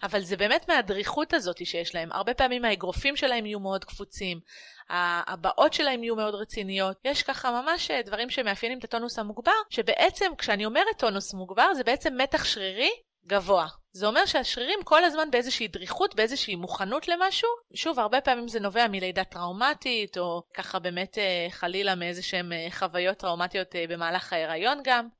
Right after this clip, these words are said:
וזה גם משהו שיכולים פשוט להיוולד איתו בלי הסבר, אה, ברור לעין. אה, ולצד השני, היפוטוניה זה בעצם, אה, מנח שרירים שהוא רפוי יותר. זה ילדים ש-, אה, הרבה פעמים ככה,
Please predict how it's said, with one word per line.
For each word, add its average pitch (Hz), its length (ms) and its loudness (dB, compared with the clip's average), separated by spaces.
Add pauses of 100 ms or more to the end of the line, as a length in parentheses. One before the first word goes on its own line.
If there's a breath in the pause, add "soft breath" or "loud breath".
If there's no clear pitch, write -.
(100)
וזה 233 200 0
גם 320 140 2
משהו 330 220 -2
שיכולים 311 460 -2
פשוט 294 280 -8
להיוולד 240 380 -2
איתו 233 260 -4
בלי 208 240 -4
הסבר, 202 600 0
אה, 196 460 2 (140)
ברור 214 400 6
לעין. 190 440 4 (220)
אה, 202 60 -2 (560)
ולצד 240 400 4
השני, 311 220 -4 (220)
היפוטוניה 262 520 -4
זה 220 120 -4
בעצם, 233 480 -2
אה, 220 160 -4
מנח 220 320 -2
שרירים 311 360 -4
שהוא 302 280 -2
רפוי 262 300 -2
יותר. 220 400 0 (100)
זה 214 140 -4
ילדים 214 580 0
ש-, - 100 0
אה, 196 800 2 (100)
הרבה 208 260 -6
פעמים 208 380 -4
ככה, 190 520 -6